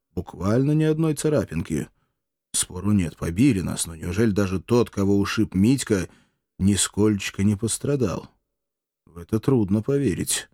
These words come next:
Выходит, это не они? Но я что угодно даю на отсечение. Те, кто на нас напали, были именно акробатами.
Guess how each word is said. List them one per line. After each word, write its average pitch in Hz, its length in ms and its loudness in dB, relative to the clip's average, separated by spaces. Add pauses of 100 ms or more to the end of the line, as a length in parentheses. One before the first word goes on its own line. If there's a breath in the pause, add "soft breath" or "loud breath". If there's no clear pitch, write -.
(640)
Выходит, 92 420 -6
это 95 220 0
не 92 100 4
они? 92 480 2 (1120)
Но 104 120 -4
я - 180 -2
что 202 420 -2
угодно 117 460 2
даю 117 240 2
на 120 120 2
отсечение. 110 760 0 (380 soft breath)
Те, 135 400 4
кто - 220 -6
на 113 100 2
нас 117 260 0
напали, 120 480 2
были 110 280 4
именно 151 600 2
акробатами. 147 840 0